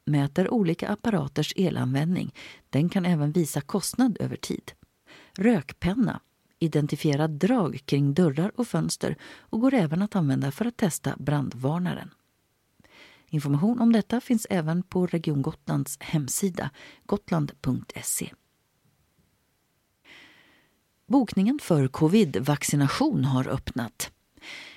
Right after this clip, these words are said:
Det är snart dags att vaccinera sig mot covid nitton och influensa. Vissa rekommenderas fortfarande att vaccinera sig mot båda sjukdomarna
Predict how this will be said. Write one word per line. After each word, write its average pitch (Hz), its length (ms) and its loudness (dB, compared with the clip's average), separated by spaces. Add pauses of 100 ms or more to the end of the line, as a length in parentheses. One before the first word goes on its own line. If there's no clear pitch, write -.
(120)
Det 247 100 2
är 302 40 0
snart 226 320 2
dags - 280 2
att 214 140 0
vaccinera 190 500 4
sig 131 320 2
mot 131 320 2
covid 131 340 2
nitton 214 520 2
och 208 240 0
influensa. 151 680 0 (640)
Vissa 151 380 2
rekommenderas 175 680 2
fortfarande 214 580 0
att 151 180 -4
vaccinera 165 520 2
sig 131 220 0
mot 160 260 -4
båda 214 300 2
sjukdomarna 120 680 0